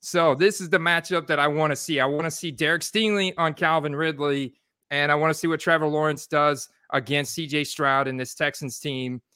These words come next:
and this Texans defense. The, this Texans team is, is in, yeah. Uh, I think Trevor Lawrence, if you look at his market, he goes up if they make a deep playoff run. There's so many cards made for Trevor Lawrence from twenty twenty-one that his, his base graded market is,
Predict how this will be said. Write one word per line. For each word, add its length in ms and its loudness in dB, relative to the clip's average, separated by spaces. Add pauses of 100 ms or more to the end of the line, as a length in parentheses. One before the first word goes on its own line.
(160)
and 160 0
this 120 -6
Texans 420 -4
defense. 640 -6
The, 240 -4
this 220 -4
Texans 460 -2
team 340 -6
is, 200 -6
is 160 -6
in, 140 -2
yeah. 260 2 (420)
Uh, 320 6
I 80 8
think 200 0
Trevor 300 2
Lawrence, 320 0
if 120 -8
you 120 -4
look 220 0
at 140 2
his 260 -2
market, 480 0 (200)
he 140 -6
goes 380 2
up 220 6
if 140 -2
they 120 2
make 240 -2
a 60 -2
deep 280 -8
playoff 440 0
run. 260 0 (320)
There's 240 2
so 200 6
many 200 2
cards 420 2
made 320 -2
for 100 -2
Trevor 340 2
Lawrence 340 0
from 160 -6
twenty 320 -4
twenty-one 640 -4 (300)
that 300 0 (300)
his, 540 -2
his 220 0
base 360 0
graded 460 0
market 440 -2
is, 200 -4